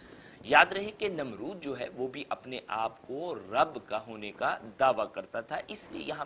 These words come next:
पे आपके सामने रखा गया कि असल रब्बुल आलमीन की तरफ दावत दी। आइए इस वाक़े की तरफ चलते हैं, जो सूरह बकरा के पैंतीसवें रुकू में आयत नंबर दो सौ अट्ठावन में सिर्फ एक ही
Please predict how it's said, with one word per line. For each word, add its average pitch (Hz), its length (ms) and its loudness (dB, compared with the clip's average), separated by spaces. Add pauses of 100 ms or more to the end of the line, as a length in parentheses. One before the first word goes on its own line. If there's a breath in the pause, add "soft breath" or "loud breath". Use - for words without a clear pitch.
पे 135 60 -4
आपके 117 260 0
सामने 120 300 -8
रखा 107 320 -2
गया 147 180 2 (340 loud breath)
कि 107 60 2
असल 214 420 10
रब्बुल 180 360 8
आलमीन 123 500 6
की 117 140 -6
तरफ 120 380 6 (280)
दावत 98 320 4
दी। 104 200 -4 (500 loud breath)
आइए 185 240 8
इस - 120 -4
वाक़े 165 260 6
की 196 120 -6
तरफ 139 240 0
चलते 160 300 0
हैं, 170 160 -6
जो 120 120 -2
सूरह 127 260 0
बकरा 127 360 2
के 107 280 -2 (180)
पैंतीसवें 135 720 -2
रुकू 131 340 -6
में 95 220 -10 (100)
आयत 135 340 0
नंबर 117 240 -6
दो 123 220 -6
सौ - 160 -8
अट्ठावन - 540 -2
में 113 180 -6 (240 loud breath)
सिर्फ - 380 -10
एक 185 200 -2
ही 160 200 -6